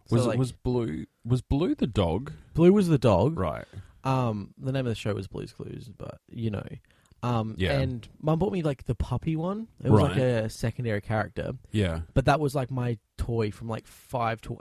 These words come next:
Speaker 1: eight. Actually, no, like, three to eight. I don't know. It was forever. And I used to, like, take it around everywhere. I gave it a collar. Like,
Speaker 2: A
Speaker 1: made it
Speaker 2: plush
Speaker 1: a
Speaker 2: one?
Speaker 1: Yeah. And,
Speaker 2: Yeah.
Speaker 1: um, I used to sleep with it every night.
Speaker 2: <laughs>
Speaker 1: Um, and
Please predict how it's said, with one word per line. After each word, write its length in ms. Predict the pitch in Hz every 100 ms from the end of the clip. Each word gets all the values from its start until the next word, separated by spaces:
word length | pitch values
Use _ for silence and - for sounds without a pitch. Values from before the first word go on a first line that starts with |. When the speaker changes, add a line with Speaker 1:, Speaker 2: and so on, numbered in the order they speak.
| -
Speaker 1:
eight. 180 | 87 - _
Actually, 300 | 117 110 120
no, 60 | -
like, 160 | 60 -
three 280 | - 85 90
to 180 | - -
eight. 160 | 73 -
I 100 | 107
don't 80 | 107
know. 80 | 107
It 160 | 98
was 160 | 117 107
forever. 540 | - - 113 135 175 - - - _ -
And 140 | 117
I 40 | 123
used 180 | 120 -
to, 60 |
like, 180 | 123 110
take 260 | - 110 107
it 40 |
around 180 | 104 104
everywhere. 220 | 101 104
I 40 | 101
gave 180 | 107 101
it 40 |
a 40 | 101
collar. 640 | - 107 107 104 107 107 113
Like, 140 | 101
Speaker 2:
A 20 | 101
Speaker 1:
made 100 | 113
it 40 |
Speaker 2:
plush 180 | 107 101
Speaker 1:
a 80 | 107
Speaker 2:
one? 340 | 131 233 247 - -
Speaker 1:
Yeah. 220 | 160 98 92 - -
And, 80 | -
Speaker 2:
Yeah. 340 | 107 90 80
Speaker 1:
um, 140 | 117 -
I 40 |
used 100 | 110
to 60 | 127
sleep 360 | - 123 -
with 100 | 117
it 80 | 123
every 180 | 120 120
night. 340 | 120 123 123 -
Speaker 2:
<laughs> 240 | 117 98 156
Speaker 1:
Um, 340 | 143 147 165
and 280 | 156 165